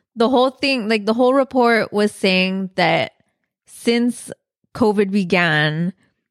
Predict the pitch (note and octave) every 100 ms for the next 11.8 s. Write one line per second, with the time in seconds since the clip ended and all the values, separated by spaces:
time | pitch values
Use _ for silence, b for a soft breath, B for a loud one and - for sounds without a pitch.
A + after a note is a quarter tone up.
0 | _ - G3+ G#3 G3+ G3 F#3+ F3 F#3 G3
1 | G#3 F#3 F3+ F3 F3 E3+ G3+ F3+ F3+ -
2 | G#3+ A3 A#3+ B3 B3 A#3 F#3 F3 F3 E3+
3 | G3 D#3+ E3 E3 - F3+ F#3 G3 A3 B3
4 | E4+ D#4+ C#4 B3+ B3 G#3 F#3+ F#3 F#3 F3
5 | E3 - - G#3 - E3+ F3+ - _ _
6 | _ A#3 A#3+ A3 - B3 B3 - - -
7 | - G3 A3 A#3+ A#3 - B3 A#3+ G#3 -
8 | G3+ - _ G#3+ A3 A3 A3 G#3 - F#3+
9 | F3+ F3 - D#3 F#3 G#3 A3 A#3 A#3+ A#3+
10 | - _ _ _ _ - A3+ A#3 B3 C4+
11 | B3+ - - F3+ F3 E3+ -